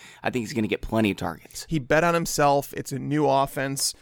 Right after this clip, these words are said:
Speaker 2: Uh, so T Y Hilton might not see the target share that he used to. To be honest with you, we don't know if Andrew Luck's can handle, th-, if he can handle throwing the ball down the field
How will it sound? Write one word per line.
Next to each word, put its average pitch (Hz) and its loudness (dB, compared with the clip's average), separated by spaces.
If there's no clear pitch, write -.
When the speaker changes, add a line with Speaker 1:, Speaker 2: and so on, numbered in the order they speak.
Speaker 2:
Uh, 131 0
so 151 0
T 175 -4
Y 233 6
Hilton 175 2
might 151 4
not 156 4
see 160 0
the 147 0
target 151 2
share 143 2
that 135 0
he 127 -4
used 131 0
to. 127 -2
To 123 -6
be 135 2
honest 139 2
with 131 -4
you, 135 -2
we 143 2
don't 143 2
know 143 4
if 143 -2
Andrew 147 -2
Luck's 143 2
can 160 -8
handle, 151 0
th-, - -6
if 151 0
he 156 2
can 156 0
handle 170 2
throwing 165 0
the 151 0
ball 156 4
down 151 0
the 147 -4
field 160 -2